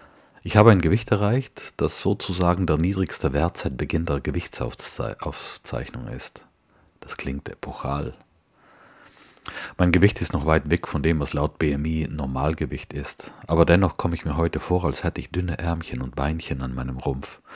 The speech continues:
Und ich schwebe federleicht durch die Gegend. Ich fühle mich wie ein Prinz, der mit einem befederten Hut, einen Un-, Umhang und den Strumpfhosen durch die Gegend tänzelt und nach Rapunzel sucht.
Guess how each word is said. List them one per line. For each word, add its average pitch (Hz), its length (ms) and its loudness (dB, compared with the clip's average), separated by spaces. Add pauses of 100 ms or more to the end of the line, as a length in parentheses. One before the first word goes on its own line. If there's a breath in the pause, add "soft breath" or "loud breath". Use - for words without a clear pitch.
(800 loud breath)
Und 87 200 -2
ich 80 100 -2
schwebe 98 360 4
federleicht 76 800 0
durch - 100 -8
die - 140 -10
Gegend. 69 500 -4
Ich - 180 -14
fühle 87 240 2
mich 76 200 -4
wie 78 60 2
ein 71 180 0
Prinz, 90 420 0
der 67 140 -4
mit 71 160 -4
einem 69 220 -2
befederten 78 720 -2
Hut, 85 380 -4 (320 loud breath)
einen 71 340 0
Un-, 95 340 0
Umhang 82 600 0
und - 160 -6
den 67 100 -4
Strumpfhosen 73 720 -4
durch 71 140 -6
die - 120 -14
Gegend 69 340 -6
tänzelt - 540 -8
und - 220 -10
nach - 300 -6
Rapunzel 67 540 -8
sucht. - 520 -14